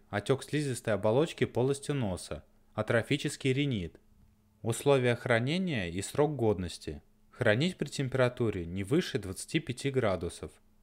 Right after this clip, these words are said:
Хранить в местах, недоступных для детей.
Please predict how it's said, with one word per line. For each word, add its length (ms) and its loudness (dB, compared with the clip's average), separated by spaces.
Хранить 460 2
в 40 -4
местах, 520 -2
недоступных 720 -2
для 100 2
детей. 560 -4